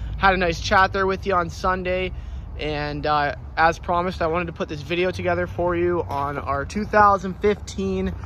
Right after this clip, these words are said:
uh, Chevy Silverado thirty-five hundred H D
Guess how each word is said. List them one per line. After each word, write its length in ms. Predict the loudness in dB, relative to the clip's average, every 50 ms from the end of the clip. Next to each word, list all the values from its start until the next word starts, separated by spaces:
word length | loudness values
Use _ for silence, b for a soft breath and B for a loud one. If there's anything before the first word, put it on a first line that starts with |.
| B B B B B B B
uh, 400 | 4 6 6 6 6 4 2 -2 -6 -6
Chevy 440 | -2 4 6 6 6 6 4 -2 -2
Silverado 840 | 0 2 4 4 6 6 6 8 8 8 6 6 6 4 2 2 -2 B B B B B B 0
thirty-five 440 | 2 2 2 4 6 6 6 6 6
hundred 340 | 2 2 2 0 -2 -4 -4
H 360 | -6 -4 -4 -4 -6 -8 -12 -12 -12 -12 -8
D 420 | -6 -4 -4 -2 -2 -2 -4 -4